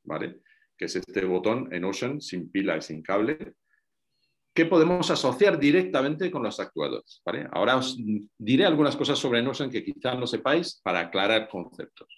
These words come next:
Esto también son controladores, ¿vale? Aunque no lo parezca, lo, lo son. No son controladores tan inteligentes como un G dom, un Edomus o un SmartThing o otra cosa, pero son controladores, ¿vale? Este tipo de cosas.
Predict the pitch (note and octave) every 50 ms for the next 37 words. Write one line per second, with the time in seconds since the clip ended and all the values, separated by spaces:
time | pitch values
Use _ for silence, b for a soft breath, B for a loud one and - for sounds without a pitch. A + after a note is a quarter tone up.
0 | _ b b b b b b b D#3+ E3+ E3+ F#3+ D#3+ E3 D3+ D#3 E3+ E3 F3+ D#3+
1 | D3 D3 C3+ - B2+ B2+ A2+ G2+ F#2 G2 C3 F3 D#3 G#2 C#2 - - - _ -
2 | F2+ G#2 C3+ - - - F#2+ G2 - G#2 G2 A2 B2+ C3+ - - G2+ B2 D3 -
3 | - - - - _ _ _ _ - - F#2 F#2+ F#2 - - F#2 G2 G2 - -
4 | A#2+ G2 - - - B B B B B B A2+ B2 C#3 C3 - D#3 D3 D3+ -
5 | D3 C3+ B2+ B2+ C3 C#3 C#3 A#2+ - - A2+ A2+ A#2+ A#2 A2+ E3 F3+ F3+ F3+ D#3+
6 | D#3+ D#3 C#3 A2+ G2 - - F#2 F2+ F#2 F#2+ F#2 G#2 B2+ B2 A#2+ A2+ G#2 F#2+ G2
7 | G2+ A2+ C3+ C3 A2+ G2+ - - - D2+ E2 E2+ E2+ F2 F2 F2 F2 F2+ F2+ F2+
8 | F2 - - - A#2+ D3 D3 - - G2+ F2 E2 D#2 D2+ D#2+ D#2+ D#2+ E2 D#2 -
9 | - A#2+ - - C3+ - - b b b b b b b _ _ _ _ - C#3
10 | C#3 D3+ C#3+ D3+ B2+ A2+ A2+ G#2+ G#2 F2+ D2+ D2 D2 B1+ A1+ - - - - -
11 | - F#2 A#2+ C3+ - - F2 D#2+ F2 - D#2 D#2 D#2+ D2+ - C2 - - - -